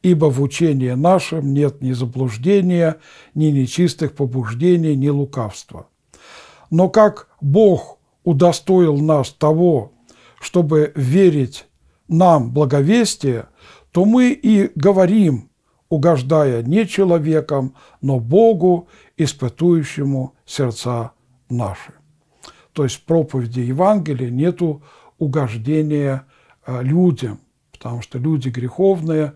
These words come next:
они очень нервно, э, реагируют на евангельское благовествование. Но мы знаем, что, э, в нём, э, сила и правда Божия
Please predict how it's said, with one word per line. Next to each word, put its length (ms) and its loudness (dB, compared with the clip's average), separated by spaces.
они 300 -2
очень 500 -6
нервно, 680 -2
э, 340 -12
реагируют 880 -2
на 240 -6
евангельское 800 -6
благовествование. 1120 0
Но 100 0
мы 140 0
знаем, 440 0
что, 520 -8
э, 100 -12
в 220 -8
нём, 380 -2
э, 380 -14
сила 380 0
и 80 -2
правда 500 0
Божия 680 -2